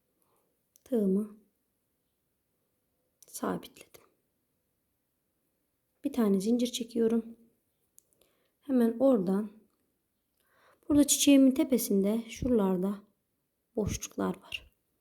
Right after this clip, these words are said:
Buraya sabitliyorum şu şekilde.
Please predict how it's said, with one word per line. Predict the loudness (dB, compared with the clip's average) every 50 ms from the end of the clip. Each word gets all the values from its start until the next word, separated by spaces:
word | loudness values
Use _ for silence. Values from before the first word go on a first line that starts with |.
| _ _ _ _ _ _ _ _ _ _ _ _ _ _ _ _
Buraya | -6 -4 -2 -2 -2 -2 -4 -8 -10 -14 -18 _ _ _ _ _ _ _ _ _ _ _ _ _ _ _ _ _ _ _ _ _ _ _ _ _ _ _ _ _ _ _ _ _ _ _ _
sabitliyorum | -16 -14 -12 -10 -10 -12 -12 -14 -18 _ -20 -20 -20 -20 -20 -20 -20 -18
şu | -14 -14
şekilde. | -14 -14 _ -12 -12 -10 -10 -10 -12 -16 -18 _